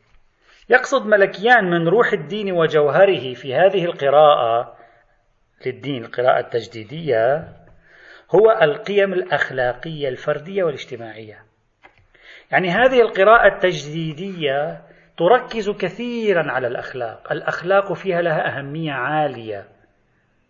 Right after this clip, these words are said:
لكن الأخلاق هذه المرة ليست مثل القراءة التقليدية التراثية مهمة لبناء الفرد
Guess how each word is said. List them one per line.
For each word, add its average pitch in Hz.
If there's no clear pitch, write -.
لكن 220
الأخلاق 220
هذه 202
المرة 170
ليست 302
مثل 233
القراءة 170
التقليدية 156
التراثية 147
مهمة 185
لبناء 170
الفرد 165